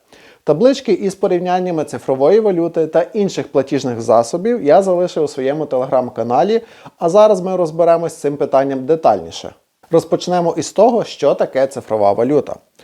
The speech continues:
Central Bank Digital Currencies, або ж українською цифрова валюта Центрального банку, це цифрова форма грошей, що емітується Центральним банком країни і мають статус законного платіжного засобу. Тобто це традиційні гроші, але в цифровій формі,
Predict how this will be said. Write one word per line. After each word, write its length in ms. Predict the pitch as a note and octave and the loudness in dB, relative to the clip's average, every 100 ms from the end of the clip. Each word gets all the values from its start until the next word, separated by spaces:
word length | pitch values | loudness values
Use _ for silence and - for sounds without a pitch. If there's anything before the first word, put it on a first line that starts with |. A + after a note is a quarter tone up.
| _ _ - | _ _ 0
Central 440 | E3 B3+ B3+ D#3+ | 2 4 2 2
Bank 280 | C3 E3 E3 | 4 2 2
Digital 480 | C3 D3 D#3+ D3+ C#3+ | -6 -6 -2 0 0
Currencies, 640 | E3+ D3+ B2 A2 - - _ | 0 0 -2 -8 -16 -18 _
або 280 | C#3+ D3 A#3+ | -2 2 2
ж 100 | - | 2
українською 540 | D3 - C#3 D#3 - B2 | -10 -8 -8 -8 -8 -8
цифрова 480 | A#2+ - A2+ C3+ | -8 -8 0 2
валюта 380 | F#3+ D#3+ C#3 C#3+ | 4 2 2 0
Центрального 640 | - A#2+ A2+ B2 B2 A#2+ | -4 -6 -2 -2 -2 -6
банку, 460 | B2 A2 A2 - A#3+ - - _ | 0 0 0 -4 -6 -8 -20 _
це 180 | - G#3 | 2 2
цифрова 460 | G#3 - D#3+ D#3 | 0 -2 4 4
форма 400 | D3+ D#3 C#3 C3 | 4 0 -2 -2
грошей, 460 | B2+ B2 - C3+ G3 | -6 -8 -2 -2 -2
що 300 | - - G3 - | -8 -2 -2 0
емітується 580 | D#3+ D3+ D3 D#3 D#3 B2 | -4 -4 -2 -2 -2 -6
Центральним 600 | C3+ C3 C#3 C3+ C3 A#2+ | -8 0 2 2 0 -2
банком 460 | A2+ A#2+ A#2+ A2+ | 0 0 -4 -10
країни 580 | A2+ - A2 C3+ A3 B3+ - | -8 -6 -4 -2 -4 -6 -8
і 80 | C3+ | -4
мають 300 | B2+ D3 - | -2 -2 -4
статус 420 | - A#2+ F3+ D3 | 0 0 0 -2
законного 500 | A#2+ B2 C#3+ E3 D#3 | -4 -4 -4 -4 -4
платіжного 580 | B2+ A2+ A#2 B2+ B2 C3 | -2 -2 -4 -6 -6 2
засобу. 520 | D#3 A#2 - G2+ - _ _ _ _ | 2 2 -2 -14 -16 _ _ _ _
Тобто 320 | F3+ F3+ - - | -2 -2 -6 -4
це 160 | E3 | 0
традиційні 600 | F3+ G#3+ G#3 F#3+ F#3+ D#3+ | 0 0 -2 -2 -2 -2
гроші, 500 | C3 B2+ D#3+ F#3+ B3+ B3 | -2 0 0 -2 -8 -4
але 260 | B2 B2 | 2 2
в 60 | E3 | 2
цифровій 480 | - B2 - A#2 A#2 | -2 -8 -6 -6 -6
формі, 400 | - E3 A#2 | 0 2 2